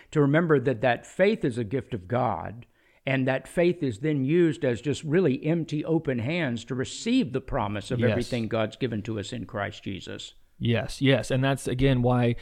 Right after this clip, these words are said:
Speaker 2: last time we talked about that language of means of grace when it comes to the sacrament,
Speaker 1: Yes.
Speaker 2: because this is one of the ways that God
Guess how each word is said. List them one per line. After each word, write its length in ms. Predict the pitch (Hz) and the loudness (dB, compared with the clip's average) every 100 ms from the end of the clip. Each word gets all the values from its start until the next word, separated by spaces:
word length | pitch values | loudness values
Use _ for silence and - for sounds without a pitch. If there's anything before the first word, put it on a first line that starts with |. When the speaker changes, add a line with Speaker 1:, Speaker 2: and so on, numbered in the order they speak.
| - - | -10 -6
Speaker 2:
last 280 | - 120 127 | 4 4 6
time 140 | 135 117 | 4 4
we 100 | 117 | 6
talked 260 | 127 117 | 4 4
about 200 | 123 117 | 2 2
that 160 | 123 85 | 0 0
language 380 | 120 120 117 117 | 2 2 2 0
of 140 | 110 | -2
means 400 | 120 131 139 120 | 0 2 2 0
of 140 | 113 | -4
grace 520 | 113 127 139 117 - - | 2 4 4 2 -6 -4
when 160 | 120 | -2
it 100 | 120 | 0
comes 240 | - 127 123 | 0 -2 0
to 60 | |
the 60 | 135 | -2
sacrament, 500 | 131 151 143 113 107 | -2 -4 -4 -6 -4
Speaker 1:
Yes. 60 | - | -4
Speaker 2:
because 260 | 131 120 | 0 2
this 200 | 123 135 | 2 2
is 200 | 143 120 - - - | 0 -2 -6 -18 -2
one 180 | 120 147 | 2 4
of 80 | |
the 80 | 135 | 4
ways 300 | 127 123 117 | 4 4 2
that 160 | 117 113 | -2 -2
God 340 | 123 120 117 | 0 2 0